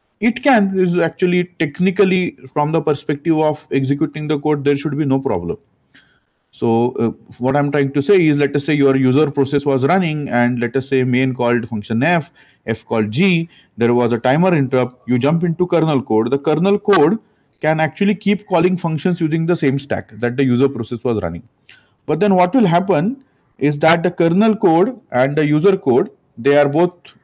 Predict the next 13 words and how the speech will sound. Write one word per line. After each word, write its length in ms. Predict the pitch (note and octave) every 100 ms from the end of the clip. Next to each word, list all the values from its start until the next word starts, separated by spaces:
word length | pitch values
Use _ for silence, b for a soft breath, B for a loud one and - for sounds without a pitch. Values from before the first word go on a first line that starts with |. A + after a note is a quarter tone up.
| -
you 100 | C3
know, 60 |
using 340 | D#3 C#3+ C3+ C#3+
the 100 | D3+
same 240 | C3+ A2+
stack. 280 | - - - - _ _ _ _ _ _ _ _ _
Now, 540 | C3 C#3+ D3 D3 C#3+ - _ _ _ _
this 380 | B2 F3 G#3 G#3
now 260 | F#3+ G3 F#3+
creates 380 | F#3+ F#3 F#3+
a 80 | F#3
security 500 | - D3+ G3 G3 G3
problem 560 | F3 C3 B2+ A2 F3